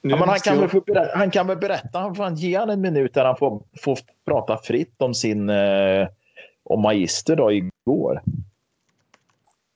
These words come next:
Speaker 1: Ja.
Speaker 2: Om man har något att säga så kan man ju det vara en liten trailer, en liten, eh, teaser för, för nästa avsnitt då, som, som de förmodligen inte har klippt färdigt än.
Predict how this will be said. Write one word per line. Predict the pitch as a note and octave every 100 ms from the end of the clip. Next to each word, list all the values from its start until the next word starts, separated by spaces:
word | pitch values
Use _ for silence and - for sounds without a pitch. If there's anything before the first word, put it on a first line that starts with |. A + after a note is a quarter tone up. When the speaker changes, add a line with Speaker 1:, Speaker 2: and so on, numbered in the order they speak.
| _ _
Speaker 1:
Ja. | B2+ D3 E3 _ _ _ _ _ _ _ _ - -
Speaker 2:
Om | B2+
man | A#2+
har | A#2+ A#2
något | A2+ G#2+
att |
säga | G#2+ A#2 G#2
så | A2+
kan | B2 A#2+
man | B2
ju |
det | A#2+ C3+
vara | C#3+
en | A#2+
liten | A2+ G#2+ A2+
trailer, | A2 A#2 F#2+ F2+ F#2+ G2+
en | G2+
liten, | G2 G2 G#2 G2
eh, | F#2+ F2+ D#2 G#1+ - - D2 E2 - A1+ A#1 -
teaser | - G#2+ D#2+ - G2+
för, | F2+ G2 F2+ E2 -
för |
nästa | G2 G2 - G2+
avsnitt | F#2+ - C3 C3+
då, | A#2
som, | - G#2 F#2+ - - - -
som | - G#2+
de | A2
förmodligen | G#2 A#2 D3+ F3 C3+
inte | A#2+ G#2
har | G2
klippt | F#2+ G2
färdigt | - A2 G2 D#3 C#3
än. | D2+